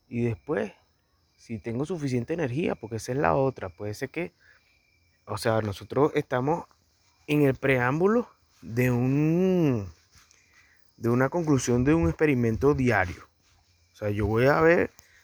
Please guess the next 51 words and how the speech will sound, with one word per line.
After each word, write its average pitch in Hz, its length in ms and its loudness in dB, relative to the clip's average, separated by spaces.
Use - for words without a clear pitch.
si 113 220 -8
yo 107 160 -2
voy 113 160 0
a - 20 0
tener 131 300 0
más 117 200 0
energía 135 460 -2
o 127 100 -8
menos 120 280 -2
energía. 98 560 -4
Mi, 113 480 -2
mi 113 180 -6
teoría 117 400 0
es 165 60 -8
que - 100 -4
voy 135 120 2
a 131 40 -6
tener 110 360 -6
más 123 200 -4
bien 120 200 0
<laughs> - 0 -
ganas 135 260 4
de 139 100 2
dormirme 104 380 -2
pa'l 110 220 -10
coño. 90 340 -10
Pero 92 320 -8
se - 140 -20
han 90 80 -14
visto 95 220 -12
casos, 143 360 -12
weón. 139 300 -12
Yo 101 160 -6
ayer 110 260 -4
me 156 280 2
levanté 123 500 0
como 147 200 -2
a 156 40 2
las 123 200 -2
dos 117 160 -4
y 143 80 -2
media 160 180 -2
de 175 60 -2
la 180 80 0
mañana 156 480 -2
con 120 140 2
un 117 180 2
bojotón 143 460 4
de 151 100 0
ideas, 190 460 2
weón. 92 340 2